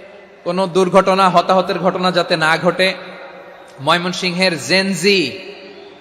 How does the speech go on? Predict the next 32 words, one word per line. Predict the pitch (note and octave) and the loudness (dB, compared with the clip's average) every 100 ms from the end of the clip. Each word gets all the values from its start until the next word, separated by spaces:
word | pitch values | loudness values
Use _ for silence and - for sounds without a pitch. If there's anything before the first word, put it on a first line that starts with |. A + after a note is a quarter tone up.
| - | -4
তারা | D#3+ E3 F3 | 4 4 6
যে | F#3+ | 2
সুশৃঙ্খল, | - G3+ G3+ G3+ G#3 G3 F#3 C3 - - - - - | 2 0 0 -4 0 4 4 4 -4 -12 -14 -16 -2
আজকে | D3+ E3+ - F#3 | 0 2 2 0
গোটা | F#3 F#3 F#3+ | 2 2 2
বিশ্বকে | E3 G3 - G#3+ G3 F#3 | 2 -2 0 -2 0 2
দেখাই | F3+ G3 F#3+ | 2 4 4
দিতে | F3 F3+ | 2 4
হবে | E3+ D#3 | 4 6
এখান | D3+ E3 | 4 4
থেকে, | D#3+ E3+ D3 | 4 4 4
ঠিক | F#3+ | 6
কিনা | G#3+ G#3+ | 8 8
বলেন? | G#3+ A3+ A#3 A3+ E3+ - - - - - - - - - - - - - - - - - - - - | 10 10 10 10 8 4 0 -2 -2 0 0 0 0 0 0 -2 -2 -4 -4 -6 -8 -8 -10 -14 -6
মাশাআল্লাহ। | D3+ D#3 - C3+ B2 A#2+ | 0 0 2 0 0 0
আমার | E3+ | 0
প্রিয় | F3 F3+ | 2 0
ভাইয়েরা, | E3 D#3+ D3 A#2 - - - - - - | 2 2 2 0 -4 -12 -16 -18 -20 -6
আসুন | - F3+ G3 | -2 0 0
আমরা | F#3+ F#3+ | 0 2
কাল | F#3+ F#3 | 4 4
বিলম্ব | F3+ F#3 F3+ | 4 2 2
না | F3 E3 | 2 0
করে | E3 E3+ F3+ F3 | 0 2 2 0
মহাবিশ্বের, | D#3 D#3+ D#3+ D#3+ E3+ D#3+ D#3+ | 0 -2 -2 -4 -2 0 0
মহাবিশ্বয়, | D3 D3 D3+ D#3 - D#3+ | -4 -4 -4 -6 -4 -2
মহাগ্রন্থ | D3+ D3+ D3 D3+ D3 | -2 -2 -2 -6 -4
আল | D3+ | -4
কোরআন | D3 D3 C3+ D3+ | -4 -4 -4 -2
আল | D3+ C#3 | -4 -4
কারিম | C#3 D3+ | -4 -4
থেকে | D3+ D#3 D3 C3 | -6 -6 -6 -6